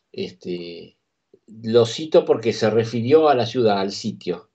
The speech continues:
pero era evidente que para nosotros era nuestro Buenos Aires mítico.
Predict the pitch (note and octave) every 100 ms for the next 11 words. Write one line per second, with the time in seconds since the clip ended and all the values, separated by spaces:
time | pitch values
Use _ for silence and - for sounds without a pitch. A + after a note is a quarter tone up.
0 | _ _ _ _ G#2 G#2+ G#2 A#2+ B2 A#2+
1 | A#2 C3+ E3+ E3 - G#2+ F#2 - F2 F2
2 | F2 B2+ - A2 F2+ - _ _ _ _
3 | _ _ _ _ _ _ _ _ _ _
4 | _ - G2+ G#2 G#2+ F#2 - E2+ D#2+ D#2
5 | F2+ E2 - C#3+ - - - -